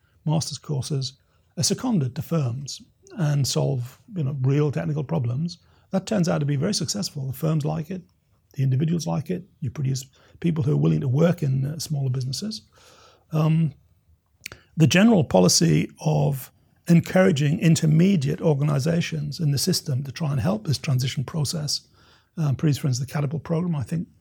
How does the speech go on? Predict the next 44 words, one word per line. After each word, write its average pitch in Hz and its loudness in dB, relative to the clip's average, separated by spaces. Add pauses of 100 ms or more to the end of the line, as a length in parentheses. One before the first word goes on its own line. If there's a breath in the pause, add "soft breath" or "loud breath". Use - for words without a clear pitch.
it's - -8
not 165 -2
clear 147 2
that 147 -2
they're 131 0
gonna 123 0 (760 soft breath)
work 139 2
fully, 156 2
but 147 -2
they 139 0
haven't 143 0
really 131 0
been 120 0
evaluated 135 -2
properly. 156 -6
They 147 -10
haven't 156 -4
been 143 0
running 160 2
long 127 -2
enough, 127 -2
but 180 -8
the 160 -2
idea 160 2
is 147 2
an 120 0
attractive 120 -8
one. 165 -4 (440 soft breath)
And 160 4
if 135 2
you 147 2
go 151 2
and, 139 2
say, 143 0
visit 139 -2
the, 147 -2 (300 soft breath)
the 151 -2
ones 135 2
in 127 0
which 123 -4
Rolls-Royce 143 -2
are 151 -4 (260)
involved 131 -2
in, 151 -2